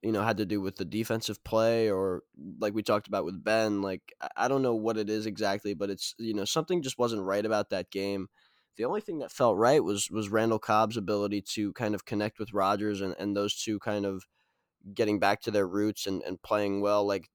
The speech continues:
like Ro-, like Randall never left. And, and that was really the only thing that stood out to me as,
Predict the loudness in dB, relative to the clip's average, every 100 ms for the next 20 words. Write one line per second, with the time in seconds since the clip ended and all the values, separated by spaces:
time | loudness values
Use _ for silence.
0 | _ -20 -10 -2 0 2 2 2 0 -2
1 | 2 2 2 2 0 0 2 2 0 -8
2 | -12 -10 -10 -2 2 4 2 2 2 2
3 | 0 0 -2 -4 -2 -4 -6 _ _ _
4 | _ _ _ _ -8 -6 -2 2 2 2
5 | -2 -2 0 0 -2 -4